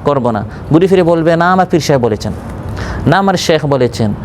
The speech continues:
না আমার অমুক নেতা বলেছেন, নেত্রী বলেছেন।" সেই ঘুরে ফিরে তার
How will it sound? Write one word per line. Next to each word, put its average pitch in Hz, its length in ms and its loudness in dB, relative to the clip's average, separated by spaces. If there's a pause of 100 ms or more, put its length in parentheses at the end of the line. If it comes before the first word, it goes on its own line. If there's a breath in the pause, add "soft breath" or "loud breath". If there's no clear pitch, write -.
(260 loud breath)
না 156 180 4
আমার 190 200 2
অমুক 170 260 2
নেতা 156 240 2
বলেছেন, 147 320 2
নেত্রী 139 300 2
বলেছেন।" 135 400 2
সেই 175 300 4
ঘুরে 165 220 4
ফিরে 175 200 2
তার 160 160 2